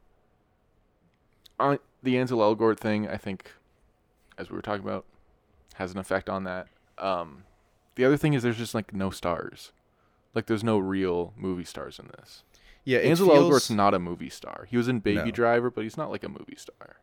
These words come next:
Speaker 2: No. Yeah, I feel like,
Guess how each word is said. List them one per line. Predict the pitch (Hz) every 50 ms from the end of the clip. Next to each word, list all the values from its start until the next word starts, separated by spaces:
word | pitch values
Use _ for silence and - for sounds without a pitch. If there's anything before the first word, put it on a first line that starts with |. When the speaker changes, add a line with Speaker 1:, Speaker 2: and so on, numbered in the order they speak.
| _ _ _
Speaker 2:
No. | 92 90 87 82 69 58 - - _ _ _ _ _ _ _ _ _ _ _ _ _ _ _ _ _ _ _ _ _ _ _
Yeah, | 135 127 123 117 92
I | 110 117
feel | 107 - 135 135 143
like, | 143 131 113 107 104 _ - -